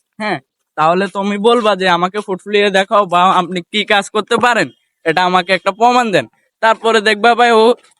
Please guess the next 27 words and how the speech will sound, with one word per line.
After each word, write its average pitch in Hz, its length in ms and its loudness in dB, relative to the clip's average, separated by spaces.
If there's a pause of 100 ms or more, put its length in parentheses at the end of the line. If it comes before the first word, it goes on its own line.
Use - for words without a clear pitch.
কি 240 120 0
ফ্রিল্যান্সিং 254 500 0
করতে 254 280 0
পারে। 208 320 0 (340)
এগুলো 214 280 2
ভাই 247 120 2
আমাদের 214 340 2
সাথে 233 260 0
হয়েছে, 220 420 0 (140)
বুঝছো? 180 420 0 (520)
এই 185 160 0
জন্য 202 260 0
বলি 202 320 2
ভাই, 233 240 0 (380)
এরকম 202 280 -6
অনেক 226 240 0 (180)
স্ক্যামের 208 320 -2
শিকার 196 340 -2
হয়েছে 202 320 0 (440)
যে 170 420 2 (580)
পোলাপানের 175 480 0
মন 175 400 -2
ছোট 185 220 -6
করে 190 300 2
দেয়, 185 320 0 (580)
কাজ 165 160 -2
শেখাতে, 175 600 0